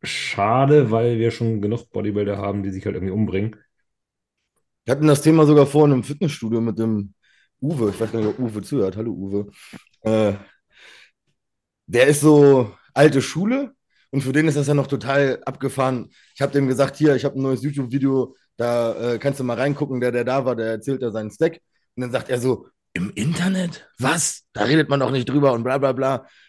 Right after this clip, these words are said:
Speaker 2: Und dann, früher war ich auch, hab ich, am Anfang hatte ich ja zum Beispiel Clinch mit dem Max, so zweitausendfünfzehn, sechzehn, da haben wir uns gar nicht gemocht, weil ich so dachte, "Mann, erzähl nicht im Netz von Stoffdosierung." Aber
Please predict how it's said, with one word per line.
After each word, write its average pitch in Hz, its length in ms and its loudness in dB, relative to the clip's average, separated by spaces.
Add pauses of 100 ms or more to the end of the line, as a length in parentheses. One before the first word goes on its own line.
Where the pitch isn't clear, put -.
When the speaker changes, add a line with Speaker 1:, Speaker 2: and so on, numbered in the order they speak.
(100)
Speaker 2:
Und 123 100 -6
dann, 135 360 -4 (100)
früher 170 320 4
war 156 100 4
ich 147 140 -2
auch, 139 340 0 (160)
hab 127 160 -6
ich, - 240 -12
am 120 120 -6
Anfang 143 260 0
hatte 131 120 2
ich 120 60 -2
ja 120 80 -6
zum 127 120 -2
Beispiel 120 640 -2 (220)
Clinch 123 280 -8
mit 117 120 -4
dem 104 100 -8
Max, - 340 -10
so 95 420 -2 (240)
zweitausendfünfzehn, 110 960 -2
sechzehn, 107 280 -4
da 104 80 -2
haben 123 80 0
wir 127 60 2
uns 110 120 -2
gar 117 100 -4
nicht 120 160 -6
gemocht, 139 300 0
weil 117 120 -2
ich 127 140 -8
so 123 120 -6
dachte, 117 320 -6
"Mann, 127 380 -4 (560)
erzähl 151 400 4
nicht 156 220 4
im 131 120 -2
Netz 135 380 -4 (280)
von 139 200 -2
Stoffdosierung." 98 840 -2 (520)
Aber 120 480 0